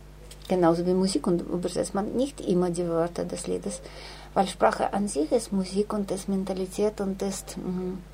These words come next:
Kunst auch, Redekunst. Und, äh, da kann man mit Mehrsprachigkeit total viel anfangen. Denke an Yoko Tawada und,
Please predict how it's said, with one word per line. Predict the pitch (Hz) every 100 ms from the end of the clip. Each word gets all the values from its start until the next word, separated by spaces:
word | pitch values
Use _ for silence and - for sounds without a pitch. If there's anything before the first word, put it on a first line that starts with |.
| - - - - - - - - - - - - - - - - -
Kunst | 277 285 - -
auch, | 156 160 - - - - - - - -
Redekunst. | 185 196 185 156 160 - - - - - - - - - - -
Und, | 202 190 175 185
äh, | 190 180 180
da | 175 226
kann | - 285
man | 233 196
mit | 196 185
Mehrsprachigkeit | 180 175 185 180 - - 165 156 -
total | - 156
viel | 156 175
anfangen. | 165 160 156 156 156 160
Denke | 170 175 180
an | 170 170
Yoko | 175 -
Tawada | 170 170 180 196 202 196 170
und, | 170